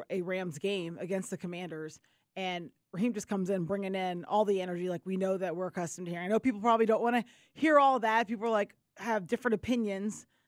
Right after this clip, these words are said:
um, that we've been seeing. I've actually looked at the socials and putting my Bo hat on today. Been seeing a number of different opinions on the hire, right? But I can tell you from sitting down with him,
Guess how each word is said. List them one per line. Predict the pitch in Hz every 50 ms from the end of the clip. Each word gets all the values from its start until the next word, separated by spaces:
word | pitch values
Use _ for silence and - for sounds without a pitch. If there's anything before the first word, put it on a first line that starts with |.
| _ _
um, | - 208 208 202
that | 196 202 190
we've | 196 196 175
been | 208 202 190
seeing. | 175 - - 202 185 180 185 190 -
I've | - 185 185
actually | 196 190 - - 202
looked | 185 196 202 - -
at | 196 -
the | 190
socials | - - 202 202 185 - 180 156
and | 180 156
putting | - 202 185
my | 180 170
Bo | 156 - 185 190 185
hat | 175 165 170 170
on | 160 160 160
today. | - - 160 160 156 156 160 160 - _ _ _ _ -
Been | 196 202 170
seeing | - - 247 233 220 208
a | 202
number | 202 196 190 185 196
of | 190 165
different | 196 185 - - 185 165
opinions | - 196 175 170 170 180 175
on | 175 165
the | 170
hire, | 175 175 247 269 254 214 170 165
right? | 175 185 208 233 - - _ _ _ _ -
But | 180
I | 190
can | 185 202 180
tell | 208 220 220
you | 226 220
from | 190 202 190
sitting | - - 220 190 180 180
down | 156 - 208 226 285 302 247
with | 226 - -
him, | 190 170 170 165 175 180